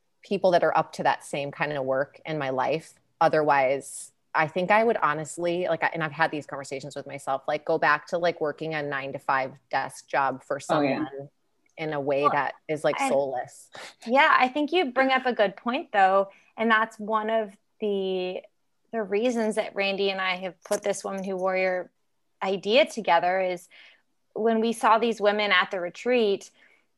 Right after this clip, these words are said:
Speaker 3: women in general do really well in groups. I think that just, if you look at, like, the history of women and, like, raising our kids together and, you know, that's, like, all the aunties and the grandmas help watch the kids. And it's just,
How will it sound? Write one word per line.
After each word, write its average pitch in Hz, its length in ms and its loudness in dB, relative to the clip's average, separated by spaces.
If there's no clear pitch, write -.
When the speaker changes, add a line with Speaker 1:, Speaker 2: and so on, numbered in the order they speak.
Speaker 3:
women 254 640 4
in 233 260 0
general 202 760 6
do 233 340 0
really 208 300 0
well 185 400 4
in 180 480 -2
groups. 359 320 2
I 196 100 0
think 226 260 -2
that 196 200 4
just, - 280 -6
if 208 140 -8
you 214 140 -2
look 208 160 0
at, 214 80 -2
like, 208 160 0
the 208 60 -4
history 226 460 -2
of 196 100 -2
women 196 400 0
and, 185 260 -4
like, 185 260 0
raising 208 360 0
our 233 140 0
kids 262 400 -2
together 214 500 4
and, 202 160 0
you 226 100 -2
know, 196 220 4
that's, 190 240 0
like, 208 180 -4
all 208 140 2
the 240 180 4
aunties 254 480 4
and 214 100 2
the 226 80 2
grandmas 269 560 6
help 262 220 4
watch 269 220 2
the 294 80 2
kids. 320 340 2
And 240 220 0
it's 240 180 -2
just, 285 320 0